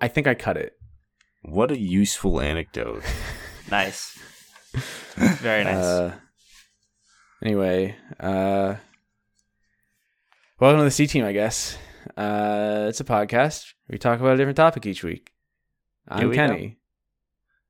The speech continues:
Speaker 3: I'm Jack.
Speaker 2: And I'm Chandler.
Speaker 1: And this week's topic, uh, which we did discuss beforehand, and we all know what it is. We all know what it is I'm about to say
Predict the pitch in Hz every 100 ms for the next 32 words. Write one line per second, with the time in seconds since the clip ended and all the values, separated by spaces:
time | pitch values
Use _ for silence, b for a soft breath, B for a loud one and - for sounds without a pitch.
0 | - 107 147 107 101 - _ _ _ -
1 | 87 87 92 - 107 117 113 95 92 -
2 | _ _ _ _ _ _ _ _ _ _
3 | - 107 110 131 139 147 131 - 139 139
4 | 104 98 110 - - - 101 101 95 -
5 | 117 - 120 117 107 156 156 - 123 -
6 | 110 - 98 95 90 90 101 110 - 104
7 | 107 117 135 131 131 123 104 104 107 85
8 | 87 92 110 113 117 110 110 104 107 107
9 | 107 - - 110 85 87